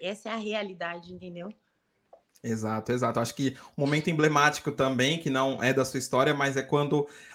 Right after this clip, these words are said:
Speaker 2: o Alisson <laughs> apresenta a Tamara pra família dele, né? É uma outra realidade, uma família gaúcha, ele loiro, e é uma mulher preta, advogada,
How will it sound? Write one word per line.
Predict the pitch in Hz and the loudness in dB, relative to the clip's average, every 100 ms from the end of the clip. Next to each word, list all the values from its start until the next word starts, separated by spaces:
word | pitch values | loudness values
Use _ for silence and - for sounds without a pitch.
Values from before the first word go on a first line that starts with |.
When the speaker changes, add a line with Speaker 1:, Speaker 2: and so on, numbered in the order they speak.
| - | 0
Speaker 2:
o | 151 147 143 131 | 4 6 8 8
Alisson | 135 160 160 - | 8 6 2 0
<laughs> | |
apresenta | 151 165 160 151 156 - 170 | 0 2 0 2 0 0 0
a | 147 | 2
Tamara | 147 147 131 147 151 | 2 2 4 4 4
pra | 143 | 2
família | 143 151 135 147 | 0 0 2 2
dele, | 247 233 190 175 139 | 8 10 10 8 4
né? | 135 143 | 2 2
É | |
uma | 131 135 | 2 6
outra | 151 247 233 | 8 6 4
realidade, | 208 185 175 143 156 143 139 | 4 4 6 6 8 6 2
uma | 131 | -6
família | 131 127 127 | -6 -6 -4
gaúcha, | 127 208 175 170 165 - | 2 2 4 2 -2 -4
ele | 127 160 | -4 -2
loiro, | 185 147 170 170 143 139 _ _ - | 4 6 6 4 2 -2 _ _ 0
e | |
é | 202 | 2
uma | 202 | 2
mulher | 202 190 214 - | 0 0 -2 -2
preta, | 160 160 160 143 | -2 -2 0 -4
advogada, | 147 156 160 156 113 143 147 147 143 151 | -4 -8 -4 -6 0 2 2 2 2 -2